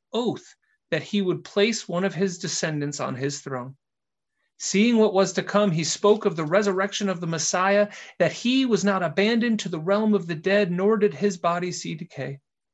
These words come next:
God has raised this Jesus to life, and we are all witnesses of it. Exalted to the right hand of God, he has received from the Father the promised Holy Spirit and has poured out what you now see and hear.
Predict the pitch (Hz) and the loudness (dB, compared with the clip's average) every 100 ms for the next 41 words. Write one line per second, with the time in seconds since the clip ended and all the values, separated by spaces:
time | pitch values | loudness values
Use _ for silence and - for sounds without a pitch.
0 | _ _ _ _ _ _ _ 156 175 190 | _ _ _ _ _ _ _ 4 6 4
1 | 147 143 151 165 175 151 143 175 196 - | 2 -6 -2 0 0 -2 -2 -2 -2 -4
2 | 175 165 170 - - 139 143 139 - _ | -4 -4 -6 -6 -8 -6 -8 -10 -18 _
3 | _ _ _ _ _ _ _ 135 139 175 | _ _ _ _ _ _ _ -6 -2 0
4 | 156 - 175 170 139 190 151 135 143 147 | 0 2 2 2 2 0 0 -6 -6 -4
5 | 180 147 _ _ _ _ _ _ - - | -6 -8 _ _ _ _ _ _ -20 -6
6 | 170 151 147 196 214 214 175 180 151 175 | -4 0 6 6 6 0 0 -2 2 0
7 | 185 - 185 180 160 170 165 165 147 156 | 0 -4 -4 -2 -4 0 2 2 0 -4
8 | 139 135 - 208 214 196 - 170 143 - | -4 -6 -2 2 2 0 -6 -6 -4 0
9 | 175 180 175 131 - 190 196 - - 185 | 0 0 -4 -6 -4 -2 -2 -4 -4 -4
10 | 170 - - 202 202 196 - - - 143 | -2 -6 -6 2 4 2 -2 -20 -8 -2
11 | 151 - - 214 196 175 180 160 170 185 | -2 -4 2 4 6 2 -2 -4 -6 -2
12 | 185 170 165 165 - 190 196 - 160 165 | -2 0 -2 -4 -4 -2 -2 -2 -4 -4
13 | 139 190 170 - | -6 -4 -4 -6